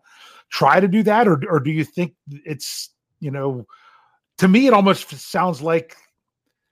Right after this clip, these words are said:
Myles Jack is a very, very similar to a Joe Schobert, just more athletic,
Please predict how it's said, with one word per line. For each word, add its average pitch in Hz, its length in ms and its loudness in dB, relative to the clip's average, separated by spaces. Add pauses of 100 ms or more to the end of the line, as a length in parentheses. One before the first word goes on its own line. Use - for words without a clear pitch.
(120)
Myles 170 340 -2
Jack 165 400 -4
is 143 240 -8
a 160 80 -8
very, 165 360 -2
very 160 260 -2
similar 180 520 -4
to 170 160 -6
a 156 40 -4
Joe 147 200 -2
Schobert, 170 520 -2
just 135 320 -12
more 139 520 -2 (600)
athletic, 139 800 -4